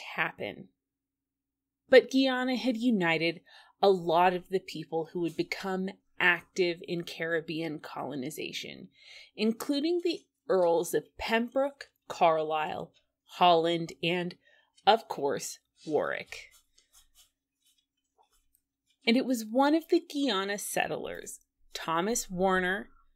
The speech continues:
who ended up founding the first successful English colony on Saint Christopher's, which the English called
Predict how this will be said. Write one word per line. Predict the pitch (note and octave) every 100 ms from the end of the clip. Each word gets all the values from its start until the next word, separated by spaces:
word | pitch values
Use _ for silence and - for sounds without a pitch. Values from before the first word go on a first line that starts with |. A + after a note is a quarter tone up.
| _ _ _ -
who | D4+ -
ended | D4+ F4 E4+
up | D4+ - _ -
founding | F3+ F3 E3+ E3 D#3+ E3+ - -
the | G3 F#3+ -
first | A3+ A3 A#3 - -
successful | - A3+ - E3 D3+ - D#3+ D3+ - -
English | G#3 A#3+ C#4 C#4+ -
colony | - E3+ D#3+ D#3 D#3 D#3 - _ _ _ - -
on | F3+ F3
Saint | - - A#3+ C4+
Christopher's, | - G#3 - F#3 F#3 D#3 F#3 - _ _ -
which | A3+ - -
the | C4 -
English | A#3 A3 A#3+ A#3 -
called | - D#3+ D#3+